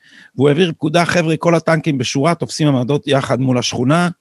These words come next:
בשם אל-בורג', ואנחנו נעשה מגע.' מגע זה הירי של כולם ביחד, ממוספר אחד, שתיים, שלוש, ירי, אני זוכר את זה, כל הטנקים עמדו בשורה, אני אישית שאלתי את המפקד שלי,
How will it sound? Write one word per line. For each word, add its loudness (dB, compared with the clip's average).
בשם 2
אל-בורג', 0
ואנחנו -2
נעשה -2
מגע.' 2
מגע 0
זה 0
הירי 0
של -4
כולם -2
ביחד, 0
ממוספר 0
אחד, -2
שתיים, -2
שלוש, -4
ירי, 2
אני 2
זוכר 0
את -4
זה, -2
כל 2
הטנקים 0
עמדו 0
בשורה, -2
אני -2
אישית -4
שאלתי -2
את -2
המפקד -2
שלי, 0